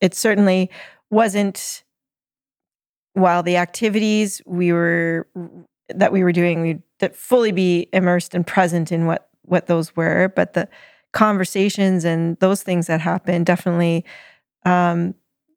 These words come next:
also were reflective, which was kind of the point, reflective of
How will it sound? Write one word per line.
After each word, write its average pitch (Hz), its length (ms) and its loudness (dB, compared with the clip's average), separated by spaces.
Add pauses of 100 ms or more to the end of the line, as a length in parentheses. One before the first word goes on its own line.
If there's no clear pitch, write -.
(880)
also 254 340 2
were 196 160 0
reflective, 165 640 -4
which 190 160 -4
was 170 220 -8
kind 170 200 -2
of 165 80 -2
the 170 80 0
point, 170 300 -4
reflective 180 560 0
of 170 280 -4